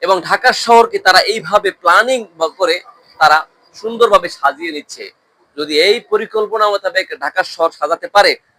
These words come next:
ওখানটা যদি গুরুত্বপূর্ণ ফোকাস দিতে পারে, তাহলে পুরা বাংলাদেশের ফোকাস চেঞ্জ হয়ে যাবে রাতারাতির মধ্যে। এ-, এটা আপনারা নিশ্চিত জেনে রাখতে পারেন,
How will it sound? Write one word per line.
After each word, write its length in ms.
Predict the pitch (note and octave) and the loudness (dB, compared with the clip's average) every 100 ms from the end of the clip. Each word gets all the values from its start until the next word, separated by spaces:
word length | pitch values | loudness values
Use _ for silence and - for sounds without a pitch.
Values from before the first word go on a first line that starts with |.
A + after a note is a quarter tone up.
| _ - | _ -16
ওখানটা 540 | F#3 - A3 A3+ - A3+ G#3+ | -14 -4 -2 -2 2 0 2
যদি 160 | G3+ A3 F3 | -8 -10 -10
গুরুত্বপূর্ণ 540 | G#3 _ A3+ G#3 A3 G#3+ | -12 _ -4 -2 -4 -4
ফোকাস 280 | F#3 F3+ G3 - | -6 0 0 0
দিতে 160 | G3 G3 - | -8 -8 2
পারে, 180 | F3 C3 _ _ - | 2 2 _ _ -2
তাহলে 260 | G3+ A3+ E3 - | 0 2 -2 -4
পুরা 220 | G3 G3 F3+ _ E3 | 2 4 4 _ -2
বাংলাদেশের 580 | G3+ A3 A3 G3 E3 C3 _ - | 4 4 6 2 0 -8 _ -12
ফোকাস 220 | F3+ E3+ | -6 -6
চেঞ্জ 160 | F3 E3 C#3+ | -6 -8 -6
হয়ে 140 | C3+ | -6
যাবে 120 | C3 | 2
রাতারাতির 520 | D#3+ E3+ D#3 C#3+ - A#2+ | 2 4 4 2 -2 -20
মধ্যে। 220 | G#2+ _ _ _ _ _ - | -20 _ _ _ _ _ -8
এ-, 100 | - | -8
এটা 120 | D#3+ F3 | -6 -6
আপনারা 200 | - E3+ | -4 -8
নিশ্চিত 300 | F#3 _ G#3 - _ _ _ _ _ | -8 _ -14 -14 _ _ _ _ _
জেনে 180 | A3+ C4 A#3 | 2 6 6
রাখতে 220 | - C3+ A2+ | 4 -4 -10
পারেন, 160 | G2+ | -10